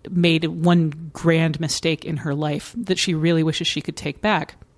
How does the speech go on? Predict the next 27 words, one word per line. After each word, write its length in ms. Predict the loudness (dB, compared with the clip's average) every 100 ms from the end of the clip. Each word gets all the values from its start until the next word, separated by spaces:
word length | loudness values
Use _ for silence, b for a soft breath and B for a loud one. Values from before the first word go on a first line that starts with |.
| _ _ _ -20 B B B
And 100 | 4
the 60 |
film 220 | 4 2 2
is 100 | 2
really 220 | 2 2
about 380 | 2 0 -4 -6
her 140 | -4
choices, 640 | -2 0 2 2 0 -2 -2
her 380 | -2 0 0 0
emotional 560 | 0 0 0 -2 -4
state, 440 | -4 -2 -2 -2 -4 B B B
and 160 | 0 2
sort 160 | 2 2
of 100 | 2
what 160 | 0
this 180 | 0 -2
other 200 | -2 -2 0
Earth 220 | -2 -2
represents 640 | -2 -2 -2 -2 -2 -2
to 80 | -6
her 360 | -4 -2 -2 -2
in 320 | -2 -2 -2 -4
a, 240 | -4 -4
in 260 | -4 -2 0
an 100 | 0
emotional 520 | 2 2 2 -2 -4
sense. 420 | -4 -4 -6 -10